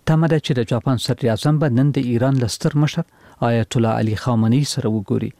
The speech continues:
د پرون د ایران له ولسمشر حسن روحاني سره خبرې وکړي. دا په څه باندې څلوېښت کلونو کې ایران ته د جاپان د یوه صدر اعظم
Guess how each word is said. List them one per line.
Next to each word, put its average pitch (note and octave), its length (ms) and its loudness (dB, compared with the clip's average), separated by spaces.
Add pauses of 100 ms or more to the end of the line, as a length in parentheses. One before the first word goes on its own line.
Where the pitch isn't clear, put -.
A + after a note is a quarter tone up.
(400)
د B2+ 160 0
پرون B2+ 260 2
د C3 140 0
ایران B2+ 340 2
له A2+ 80 0
ولسمشر C#3 600 0
حسن A#2 300 0
روحاني A2 380 2
سره C3 220 0
خبرې B2 320 0
وکړي. - 240 -6 (580)
دا D3+ 80 2
په - 160 -6
څه C#3 160 0
باندې C#3+ 180 0 (100)
څلوېښت C#3+ 440 0
کلونو A2 320 0
کې B2 80 -4 (420)
ایران C3+ 300 2
ته C#3+ 140 0
د B2+ 120 -2
جاپان C#3 320 0
د C3 120 2
یوه A2+ 180 0
صدر B2 240 0
اعظم A2+ 260 2